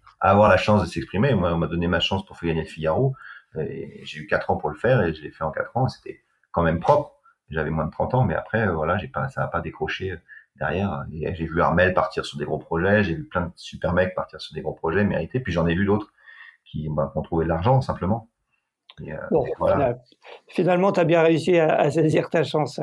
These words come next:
Speaker 2: Euh, Cyril, euh, on parlait de, de François, d'Armel, euh, on a l'impression que quand même en un an, euh, et c'est, c'est assez logique, la, la concurrence, euh, se, se rapproche. Est-ce que, euh, aujourd'hui, c'est, il va falloir, euh,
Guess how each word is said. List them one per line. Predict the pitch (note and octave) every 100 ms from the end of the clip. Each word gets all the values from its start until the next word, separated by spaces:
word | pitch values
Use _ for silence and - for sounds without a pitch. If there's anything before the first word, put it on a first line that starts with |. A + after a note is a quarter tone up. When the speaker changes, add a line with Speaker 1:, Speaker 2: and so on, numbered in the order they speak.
| C3 - - -
Speaker 2:
Euh, | E3 D#3
Cyril, | D#3 G3+ A3
euh, | F#3+ E3+ E3+ E3 D#3+ D#3+ E3
on | D#3+ C#3+
parlait | C3 D#3 D#3 D3+
de, | D3+
de | D3
François, | C#3+ E3 D#3 F#3+
d'Armel, | E3 D3 F#3 G#3+
euh, | G#3 C#3+ D3
on |
a | D3
l'impression | C#3 B2+ D3+ D#3
que | - C3+
quand | B2 D3+
même | D3 D3
en | C#3+
un | D3 D3+
an, | D3+ C#3 B2+
euh, | -
et | B2+
c'est, | - B2 A#2
c'est | C3+
assez | A#2+ -
logique, | C3 C#3 C#3+ D#3 D3
la, | A#2
la | A#2
concurrence, | A#2+ C3+ B2+ C#3+ C#3+ C3 C#3+
euh, | C3
se, | B2+ - C3+
se | B2+ D#3
rapproche. | C3+ D3 - G#3+ - - - -
Est-ce | F3 D3
que, | E3
euh, | D#3+ D#3 C#3+ C3+ C3+
aujourd'hui, | - C#3 C#3 D3 F#3 F#3
c'est, | - D3
il | C#3+ C#3
va | C#3
falloir, | C#3 D3 D3 C3
euh, | C#3 C3+